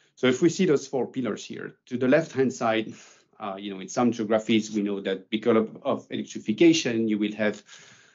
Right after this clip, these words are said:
uh, you know, a multiplier really to the overall electricity demand, like times two or times three, even in some geographies. So obviously, if you put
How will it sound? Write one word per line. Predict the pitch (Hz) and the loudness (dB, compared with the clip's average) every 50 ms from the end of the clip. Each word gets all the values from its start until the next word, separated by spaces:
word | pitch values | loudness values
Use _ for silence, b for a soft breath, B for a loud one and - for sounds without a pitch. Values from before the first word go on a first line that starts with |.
| B B B _ - | B B B _ -2
uh, | - 95 90 92 - | 0 2 2 2 0
you | - 113 | 0 0
know, | 104 98 | 0 2
a | - | 4
multiplier | 104 120 135 139 139 - 135 113 - 123 120 120 120 113 | 4 4 4 4 2 0 -2 2 2 4 4 4 4 2
really | 110 107 113 110 104 | 0 0 -2 -4 -6
to | - - 107 | -8 -10 -10
the | 101 98 95 | -8 -8 -10
overall | 95 98 101 98 101 101 101 | -10 -8 -6 -4 -2 -2 -4
electricity | - - 107 95 - - - - - - 98 98 92 | -4 -6 -10 -12 -12 -14 -14 -14 -10 -10 -8 -8 -8
demand, | - 95 95 95 87 - 71 - | -8 -8 -6 -6 -8 -10 -12 -14
like | - - - _ | -16 -16 -14 _
times | - 110 110 107 104 - | -2 2 2 2 0 0
two | - 110 101 95 | -2 0 0 0
or | 90 | 0
times | - 101 101 101 95 - - | -2 0 0 2 2 0 2
three, | - 120 117 | 2 4 4
even | 117 107 101 98 101 98 | 4 2 0 0 0 0
in | 95 90 | -2 -2
some | - - 98 95 92 | -4 -6 -6 -6 -4
geographies. | - 98 95 92 - - - - - - - - B B B B B B B B | -2 -4 -4 -2 -6 -8 -8 -12 -12 -12 -14 -18 B B B B B B B B
So | - 120 | 0 2
obviously, | 117 143 156 147 - 170 170 156 | 6 6 4 4 6 6 4 4
if | 156 - - | 4 4 0
you | 151 | 0
put | - - 147 147 147 | 0 2 0 0 0